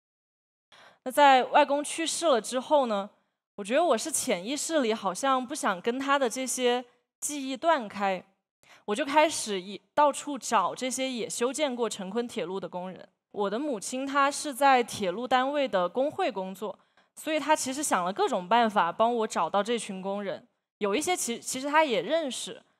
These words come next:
所以在这个寻访的过程中，我的母亲也陪伴我找到了几位工人，然后一起做采访。这群工人呢，其实大体上都是从五十年代建国时，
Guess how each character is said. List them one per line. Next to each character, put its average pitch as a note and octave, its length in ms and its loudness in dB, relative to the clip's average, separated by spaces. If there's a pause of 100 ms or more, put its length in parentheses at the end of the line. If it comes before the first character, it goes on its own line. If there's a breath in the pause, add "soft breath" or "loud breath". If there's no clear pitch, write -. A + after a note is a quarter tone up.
所 A#3+ 220 2
以 G#3 460 0
在 D4+ 200 4
这 D4+ 100 2
个 C#4 80 -2
寻 G#3 240 -6
访 A#3+ 200 4
的 F#3+ 60 -4
过 C4 180 2
程 A3 260 -4
中， B3+ 320 -4 (540 soft breath)
我 G3+ 140 0
的 G#3+ 40 0
母 B3+ 200 0
亲 C4 240 -4
也 A3 100 2
陪 F#3 260 -2
伴 D4 220 6
我 G#3+ 160 0
找 F3+ 220 -6
到 G3+ 140 2
了 G#3+ 80 2
几 F#3+ 160 -8
位 F#3+ 160 -6
工 G3+ 220 -6
人， B2 380 -8
然 F#3 120 -8
后 A3 100 -2
一 C#4 100 -4
起 F#3+ 240 -6
做 G3+ 160 -4
采 F3 240 -8
访。 - 160 -8 (380)
这 G4 180 0
群 A#3 300 -6
工 D#4 240 2
人 A3+ 180 0
呢， A3 140 0
其 A3 220 -6
实 B3 300 -2 (300 loud breath)
大 F4 180 8
体 G3 280 -6
上 C4+ 420 4
都 C4+ 220 2
是 C4+ 560 -8
从 A3 340 -4
五 G#3 160 -10
十 - 160 -6
年 G#3+ 220 -2
代 B3 180 4
建 C4+ 200 -2
国 G3+ 180 -4
时， - 180 -8